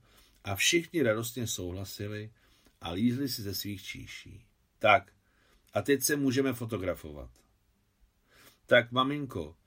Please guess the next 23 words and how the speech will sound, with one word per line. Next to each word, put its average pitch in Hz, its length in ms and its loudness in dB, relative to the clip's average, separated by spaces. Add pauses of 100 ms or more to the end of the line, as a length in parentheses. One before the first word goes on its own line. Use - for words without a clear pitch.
(180)
děkuji 120 420 6
ti 110 140 -12
za 85 100 -14
ten 82 320 -12
přípitek, - 720 -12 (440)
hledí 117 340 -2 (120)
povzbudivě 110 640 -2
na 107 100 -6
Annu 104 220 -6
Karpovnu, 95 680 -8 (260)
řekla 98 340 -4
Alexandra. 73 720 -12 (100)
Děkuji. 98 600 0 (880)
A 92 160 0
obě 156 220 2
v 175 80 -6
tu 170 100 -2
chvíli 165 340 -4
mysleli 131 420 0
samozřejmě 117 600 -4
i 110 100 -8
na 101 100 -6
Mariu. 87 500 -8